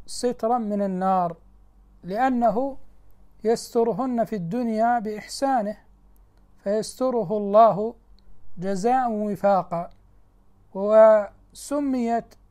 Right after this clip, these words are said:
هبة ال-، الإناث ابتلاء لما في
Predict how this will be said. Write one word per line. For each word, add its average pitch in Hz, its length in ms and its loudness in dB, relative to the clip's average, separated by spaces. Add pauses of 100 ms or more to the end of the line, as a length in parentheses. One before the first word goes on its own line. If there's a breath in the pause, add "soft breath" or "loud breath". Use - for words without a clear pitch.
هبة 240 420 -2
ال-، 208 280 -4 (640)
الإناث 214 640 2
ابتلاء 208 720 0 (920)
لما 254 340 2
في 233 340 -6